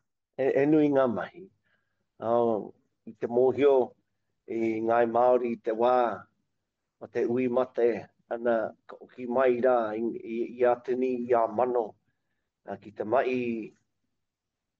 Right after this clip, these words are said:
a, ta i ngā mai, a, me te ki, ki rawa i ngā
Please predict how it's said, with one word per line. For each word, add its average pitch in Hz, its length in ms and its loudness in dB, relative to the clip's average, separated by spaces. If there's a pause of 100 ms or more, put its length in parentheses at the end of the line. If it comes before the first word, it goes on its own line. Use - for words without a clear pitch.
(100)
a, 110 100 -10 (340)
ta - 240 -6
i 123 160 -4
ngā 123 200 4
mai, 139 280 2 (1040)
a, 107 140 -10 (480)
me 113 260 -10
te 110 220 -6 (880)
ki, 123 260 -14
ki 131 320 -6
rawa 127 320 4 (960)
i 123 160 -6
ngā 127 240 2